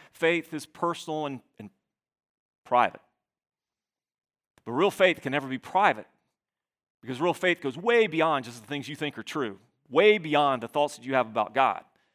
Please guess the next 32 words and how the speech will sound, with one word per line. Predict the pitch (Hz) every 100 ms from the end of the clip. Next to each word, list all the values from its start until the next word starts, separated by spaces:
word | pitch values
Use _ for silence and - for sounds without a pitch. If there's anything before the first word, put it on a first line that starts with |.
| _ _ _ _ _
Real | - 117 143
faith | 170 196 185 143 -
shows | - 151 151
up | 139 -
every | 143 156 190
single | 185 185 175
day | 160 135
in | 117
the | 113
choices | - 156 170 151
that | 160
you | 139
make | 127 107 101
and | 101
how | 110 151
that | 190
you | 170 160
live | 139 113
and | 110
what | 127 156
you're | 190
living | 196 185 180
for, | - 147 120 95 _ _ _ _ _ _ _ _
and | -
what | 120 175
you | 220
count | - 185 180
on, | 143 110 101
what | 160
you | 170
trust | 190 - 180 180 -
in, | 110